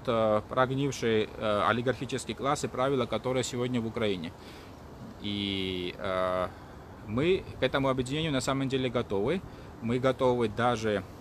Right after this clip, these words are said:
э, полностью всей нашей инфраструктурой поддержать любого демократического сильного кандидата, который будет иметь самое большое доверие,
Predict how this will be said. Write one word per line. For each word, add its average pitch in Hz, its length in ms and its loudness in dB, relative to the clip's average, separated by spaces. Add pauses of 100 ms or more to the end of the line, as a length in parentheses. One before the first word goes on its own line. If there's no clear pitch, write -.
(220)
э, 98 260 -2
полностью 139 500 2
всей 123 200 2
нашей 120 260 0
инфраструктурой 117 640 -2
поддержать 110 720 0 (340)
любого 120 600 6 (360)
демократического 135 880 2
сильного 120 420 2
кандидата, 117 540 -2
который 131 340 -2
будет 127 300 -2
иметь 123 240 0
самое 127 300 2
большое 127 420 0
доверие, 117 680 2